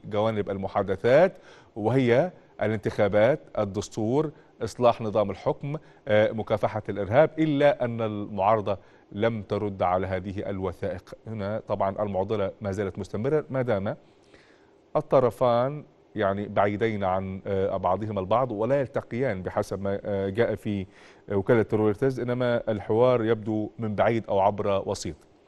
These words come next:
نبقى مع الملف، آه، السوري المتأزم، لكن هذه المرة مع واحد من أفراد عائلة بشار الأسد. نقرأ من الصحيفة الفرنسية،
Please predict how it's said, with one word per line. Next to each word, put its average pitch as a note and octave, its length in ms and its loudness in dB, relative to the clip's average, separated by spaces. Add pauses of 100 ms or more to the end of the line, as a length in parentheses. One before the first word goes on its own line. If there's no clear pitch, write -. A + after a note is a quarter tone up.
(540)
نبقى F3+ 400 12
مع C#3+ 300 8
الملف، B2+ 440 2
آه، G#2+ 460 4
السوري G#2 460 -4
المتأزم، G2 720 -4
لكن A2 360 -8
هذه G2+ 300 -6
المرة G2 400 -2 (340)
مع G2+ 180 2
واحد G#2 360 2
من G#2 80 -4
أفراد F#2 340 -4
عائلة F#2 240 -4
بشار F2+ 680 -8
الأسد. G2 340 -12 (120)
نقرأ G#2 340 -4 (680)
من A#2 100 -2
الصحيفة A2+ 440 -2
الفرنسية، G2 680 -6